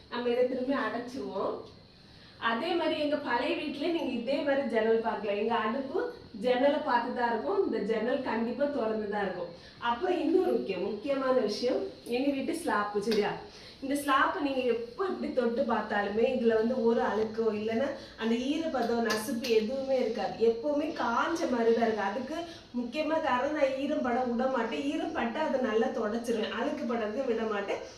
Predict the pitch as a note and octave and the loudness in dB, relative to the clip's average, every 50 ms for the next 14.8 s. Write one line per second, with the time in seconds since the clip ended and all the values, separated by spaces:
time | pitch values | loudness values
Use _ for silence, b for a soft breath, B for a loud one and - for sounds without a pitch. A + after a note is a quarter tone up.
0 | B B B B B - C4+ C#4+ - F#4+ G4 - - - - B3 A#3+ C4 C#4+ - | B B B B B 4 4 6 6 6 4 2 2 -2 0 2 4 4 4 2
1 | - D4 C4+ - C4+ C4+ D4 E4 - - A#3 A#3+ C4 C#4 C4+ C4 A#3+ A#3+ B3+ - | 2 0 0 2 2 2 2 2 0 2 2 2 2 2 4 6 6 6 6 2
2 | D#4+ - B3 C4+ B3+ B3 A#3 - - A#3 A3 - A#3 D#4 A#3+ G#3+ - - A#3 G3+ | 0 -2 0 0 2 2 0 0 0 0 0 0 -2 0 0 0 0 0 0 2
3 | F#3+ F3+ - - - B B B B B B A#3+ A#3+ B3 C#4+ D4+ D4+ D4+ D4 D4 | 2 0 -2 -2 -6 B B B B B B -2 0 0 0 0 0 0 0 0
4 | C#4+ - - - C4+ C4+ - A#3+ A#3+ B3+ D4 D#4+ E4+ E4+ D#4+ C#4+ C4 B3 A#3+ A#3 | 0 0 -2 -4 -4 -4 -2 -2 -2 0 0 0 0 0 0 0 2 2 2 2
5 | A#3 A3+ A#3 B3 A#3+ A#3+ B3 A#3+ A#3 A3 A3 A#3 B3 A#3+ - - - A#3 A#3 B3 | 0 0 -2 -2 -2 -2 0 0 -2 0 2 2 2 2 0 -2 0 2 2 2
6 | B3+ B3+ B3+ B3 A#3+ A#3+ A#3 A#3+ B3 A#3+ A#3 B3 B3+ A#3+ A3+ A#3 A#3 C4+ D4 C#4+ | 2 2 2 2 2 2 0 -2 -2 -2 -2 -2 -2 -2 -2 -2 0 2 2 2
7 | - B3 A3+ A#3+ A#3 - B3 A3+ A#3+ C#4+ - - - - - - - A#3 A3+ A3+ | 2 0 -2 -2 -2 -2 -2 -2 -2 -4 -4 -6 -10 -16 -18 -10 -4 -2 -2 -2
8 | A#3 A#3 - A#3+ G3 G3 F#3+ - G3 F#3+ F#3 F3+ F3+ - B B B B B B | -2 -4 -4 -2 -2 -2 -2 -4 -2 0 0 0 0 -4 B B B B B B
9 | B B3 B3+ C4 C4+ C#4+ C#4+ C4+ B3 C4 B3 - D#4+ C#4+ C4 C4 A#3 B3 B3 B3 | B -4 0 0 2 2 4 4 4 4 2 -2 -2 -2 -2 0 2 4 4 4
10 | B3+ A#3 G3 G#3+ G#3+ A3 A3+ A3+ - C4 B3+ C4 C4+ - - C4 C4+ B3 B3 - | 4 4 4 2 2 0 0 0 0 0 0 0 0 0 0 4 6 6 6 6
11 | - A3+ A3+ A#3 A#3+ A#3 - B3+ B3+ A#3+ A#3 A#3+ A#3+ A#3 A#3 A3+ A3+ F4+ F#4+ - | 4 4 4 4 2 2 0 0 2 2 4 4 2 2 0 0 -2 -2 -4 -4
12 | - A#3 A3+ B B B B B B B - A#3 A#3 C4 D4 - - D4 C#4 B3+ | -6 -12 -14 B B B B B B B -6 -2 0 0 0 -2 0 0 0 2
13 | C4 C#4 C#4+ D4 C#4+ C#4 C4 B3+ B3+ D#4+ F#4 E4+ D4 A#3 A#3 B3 B3+ B3 A#3+ A#3+ | 2 2 2 2 2 2 2 2 2 2 2 4 2 2 2 2 2 2 2 4
14 | B3+ C4+ D4 D4 - A#3+ A3 A3+ A#3 A3+ A3+ A3+ G#3+ A3 A3+ | 4 2 0 0 0 0 2 4 6 6 6 6 8 6 6